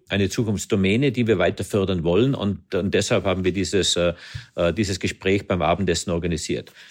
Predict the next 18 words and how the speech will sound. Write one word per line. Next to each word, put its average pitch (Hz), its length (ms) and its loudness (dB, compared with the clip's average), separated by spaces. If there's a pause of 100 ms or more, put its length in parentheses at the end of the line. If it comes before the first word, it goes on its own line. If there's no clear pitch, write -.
(300)
Er 104 100 0
hat 98 60 -2
gesagt, - 340 0
wenn 120 140 4
ich, 127 220 2
ähm, 101 260 6
nach 90 160 -2
Shanghai 127 480 2
gehe 80 460 -2
oder 87 260 -2
nach, 85 340 0
äh, 85 220 2
Paris 113 600 0
oder 82 200 -2
Berlin 98 580 0
oder 80 480 0
Washington 92 680 -2
oder 80 340 -2